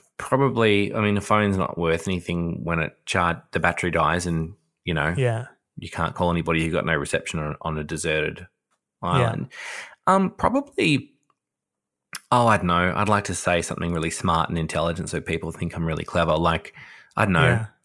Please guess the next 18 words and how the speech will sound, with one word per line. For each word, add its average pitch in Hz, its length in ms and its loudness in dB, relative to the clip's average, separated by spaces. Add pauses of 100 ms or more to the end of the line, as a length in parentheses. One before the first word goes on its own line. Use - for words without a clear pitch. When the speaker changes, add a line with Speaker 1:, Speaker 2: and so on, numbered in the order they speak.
Speaker 1:
one 107 180 2
of 101 60 4
those 90 420 2 (440)
Swiss - 260 -2
Army 92 240 4
knives 76 340 2
or 85 60 -4
something. 60 380 -4
Is - 80 -12 (420)
Speaker 2:
Right. 139 160 6
Speaker 1:
that 113 100 6
a 110 40 4
luxury? 117 580 2 (640)
Speaker 2:
Yeah, 190 680 8 (120)
yeah, 226 220 8 (260)
I 214 60 4
guess 262 160 4
so. 147 380 6